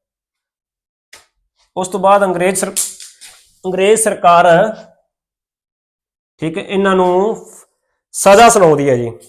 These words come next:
ਸਜ਼ਾ ਸੁਣਾਉਂਦੀ ਹੈ, ਸਜ਼ਾ ਸੁਣਾਉਂਦੀ ਹੈ ਜੀ। ਅੰਗਰੇਜ਼ ਸਰਕਾਰ, ਜੋ ਬ੍ਰਿਟਿਸ਼ ਸਰਕਾਰ ਉਸ ਟਾਈਮ ਹੈਗੀ ਹੈ, ਇਹਨਾਂ ਨੂੰ ਸਜ਼ਾ ਸੁਣਾ ਦਿੰਦੀ ਹੈ ਫਾਂਸੀ ਦੀ।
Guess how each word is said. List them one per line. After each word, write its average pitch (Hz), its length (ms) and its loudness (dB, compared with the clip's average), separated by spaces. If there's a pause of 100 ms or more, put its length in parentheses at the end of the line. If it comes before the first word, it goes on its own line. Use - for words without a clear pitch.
(120)
ਸਜ਼ਾ 202 480 2
ਸੁਣਾਉਂਦੀ 175 560 0
ਹੈ, - 160 -6 (1000)
ਸਜ਼ਾ 160 340 -4
ਸੁਣਾਉਂਦੀ 175 480 -2
ਹੈ 214 120 0
ਜੀ। 226 180 -8 (380)
ਅੰਗਰੇਜ਼ 160 320 0
ਸਰਕਾਰ, 180 340 2
ਜੋ 185 100 2
ਬ੍ਰਿਟਿਸ਼ 180 280 0
ਸਰਕਾਰ 180 320 2
ਉਸ 175 100 0
ਟਾਈਮ 185 200 -2
ਹੈਗੀ 151 280 -2
ਹੈ, 151 400 -2 (1300)
ਇਹਨਾਂ 208 240 -2
ਨੂੰ 190 300 0
ਸਜ਼ਾ 180 520 0
ਸੁਣਾ 180 260 0
ਦਿੰਦੀ 185 320 0
ਹੈ 180 220 0
ਫਾਂਸੀ 175 440 0
ਦੀ। 123 320 -8